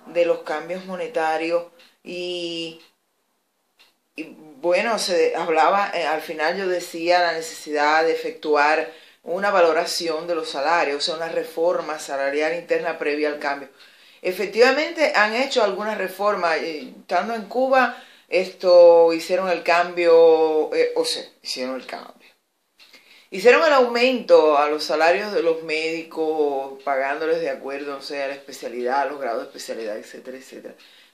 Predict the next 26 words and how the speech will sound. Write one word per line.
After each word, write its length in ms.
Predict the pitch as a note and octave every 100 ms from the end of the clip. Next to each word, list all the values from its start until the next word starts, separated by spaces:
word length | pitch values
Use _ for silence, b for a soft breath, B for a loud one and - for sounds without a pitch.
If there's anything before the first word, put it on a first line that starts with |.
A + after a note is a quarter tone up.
| -
llevándolos 640 | F3 D#3 D3 E3 F#3 F3
a 140 | D3
una 360 | C#3 D3 D#3 D3
cantidad 520 | D3+ C#3+ C#3 C3+ C#3
mayor 680 | D3+ D#3 D3 D3+ C#3+ C3+ - _ _ _ _ _ - - - -
de 300 | C3 C3+ C#3
dinero. 440 | C3+ B2+ A2+ - _ B B B B B B B
Hicieron 480 | E3 D#3 F3+ F3 F3
también 320 | F3+ F3 F3+
algunos 340 | E3+ E3 E3 E3+ - _ _ _ _ _ _ _
cambios 440 | - D3 D#3+ A#3+ E3
en 80 | C#3+
los, 220 | C#3+ C#3+ _
en 180 | - C3+
las 180 | C#3 C3+
valoraciones 600 | C3+ C3 C3 - D3 D#3+
salariales 580 | - C#3 C3+ C#3+ C#3+ D#3
de 140 | C#3
lo-, 180 | C#3 C#3
o 360 | D3 C#3+ B2 C#3+
las 100 | D3
estimulaciones 640 | C#3+ C#3+ C3+ C3 C#3+ D3+
salariales 680 | D3 C3 C3 E3+ F3 C3+ B2 - B B B
de 220 | - D3+ D#3
los 180 | D3+
deportistas. 1080 | D3+ B2+ C3+ C3 - D#3+ D#3 - A3+ D4 -